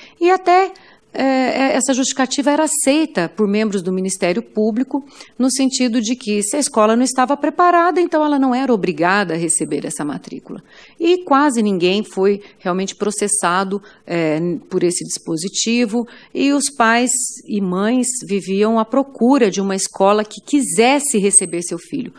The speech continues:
como se fosse uma opção da escola. Mas aos poucos isso foi, eh, mudando, essa visão foi mudando, porque se existe algum, se existisse algum direito de opção,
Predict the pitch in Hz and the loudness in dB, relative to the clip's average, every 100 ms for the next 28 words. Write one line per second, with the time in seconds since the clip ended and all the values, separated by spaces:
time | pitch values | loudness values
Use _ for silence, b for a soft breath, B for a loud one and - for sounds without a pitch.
0 | b - 254 254 254 202 202 - 220 220 | b -4 0 0 -2 0 0 0 0 0
1 | 214 B B - 233 240 - - 214 240 | -2 B B 2 2 2 -4 2 4 4
2 | 226 B B - 214 226 - - 156 139 | -2 B B -4 0 0 -2 0 0 0
3 | - _ - B B - 311 349 339 - | -6 _ -20 B B 0 4 4 2 2
4 | 254 277 285 254 262 - 294 - 254 277 | 4 4 2 -2 -2 -2 -6 0 4 4
5 | 294 B B - 262 294 302 254 262 208 | 0 B B -2 4 4 6 4 4 2
6 | 151 160 208 185 190 185 185 226 262 262 | 0 0 -2 -2 0 -2 0 2 2 4
7 | 208 220 247 294 - - _ _ _ _ | 2 2 2 0 -4 -20 _ _ _ _
8 | _ _ - - - 240 240 208 185 B | _ _ -20 -10 0 0 2 2 2 B
9 | B - 240 226 190 277 294 240 226 196 | B -2 4 4 4 2 2 2 2 -2
10 | 220 - 240 214 - - - 349 381 - | -4 0 0 2 -2 0 6 6 6 2
11 | 233 196 185 196 185 190 185 196 - 165 | 2 4 4 0 0 4 4 4 -2 -6
12 | 147 180 175 - - 202 285 | -2 -2 -2 -4 0 2 2